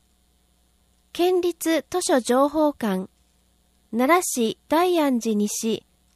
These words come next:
一の千。第二十八回、日本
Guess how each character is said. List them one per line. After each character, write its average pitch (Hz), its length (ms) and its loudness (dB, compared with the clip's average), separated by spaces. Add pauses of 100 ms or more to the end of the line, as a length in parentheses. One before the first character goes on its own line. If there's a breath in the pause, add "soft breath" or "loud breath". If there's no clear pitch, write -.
(100)
一 330 300 0
の 254 180 2
千。 233 340 -2 (1300)
第 339 300 2
二 320 160 2
十 285 200 2
八 240 320 -4
回、 247 360 -4 (560)
日 247 160 0
本 320 320 0